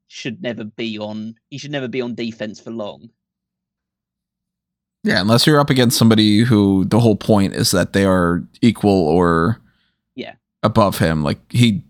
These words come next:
Speaker 2: yeah, I mean, Omos is bigger than him, so putting up a fight against that makes a lot more sense than if he's up against, like, Finn Balor or whatever.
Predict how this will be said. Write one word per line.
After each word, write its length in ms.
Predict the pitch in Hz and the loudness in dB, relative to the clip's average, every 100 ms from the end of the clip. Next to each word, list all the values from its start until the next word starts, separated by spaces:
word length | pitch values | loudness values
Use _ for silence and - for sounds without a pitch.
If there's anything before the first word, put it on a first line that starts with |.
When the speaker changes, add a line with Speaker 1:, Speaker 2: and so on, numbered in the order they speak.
| - | -2
Speaker 2:
yeah, 240 | 131 92 | 0 2
I 60 | 95 | 0
mean, 140 | 104 101 | 0 4
Omos 420 | 110 110 110 - | 4 4 2 -2
is 100 | 107 | -4
bigger 280 | 110 95 95 | -2 -2 0
than 160 | 95 | 0
him, 260 | 147 98 98 | 2 2 0
so 480 | - 101 95 90 - _ _ _ _ _ _ _ _ _ _ _ _ | 2 2 0 -2 -6 _ _ _ _ _ _ _ _ _ _ _ _
putting 200 | - 113 | 0 2
up 120 | 104 | 2
a 20 | 107 | 0
fight 220 | 110 95 | 0 0
against 240 | 95 - | -2 -2
that 200 | 120 101 | 0 0
makes 300 | 87 - - | -2 -4 -6
a 140 | 104 104 | -2 2
lot 140 | 98 | 2
more 160 | 95 98 | 2 0
sense 320 | - 101 - | 0 -2 -2
than 160 | 92 92 | -2 0
if 100 | 95 | 0
he's 240 | 95 104 | 0 -2
up 100 | 107 | -4
against, 360 | 104 82 - 90 | -4 -6 -4 -6
like, 200 | 85 - | -6 -6
Finn 180 | - 104 | -2 -2
Balor 560 | 80 92 92 87 - - | 0 0 0 -2 -4 -10
or 80 | - | -8
whatever. 400 | 76 73 82 | -6 -4 -6